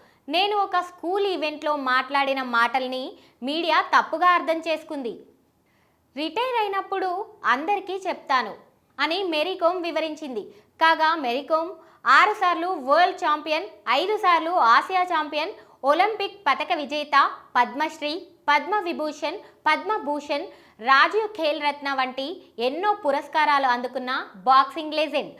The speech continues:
పురుషులు కూడా సాధించలేని ఎన్నో రికార్డులు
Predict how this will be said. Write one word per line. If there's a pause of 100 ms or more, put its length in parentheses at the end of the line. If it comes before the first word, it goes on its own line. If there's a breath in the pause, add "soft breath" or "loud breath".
(480 loud breath)
పురుషులు
కూడా
సాధించలేని (160)
ఎన్నో
రికార్డులు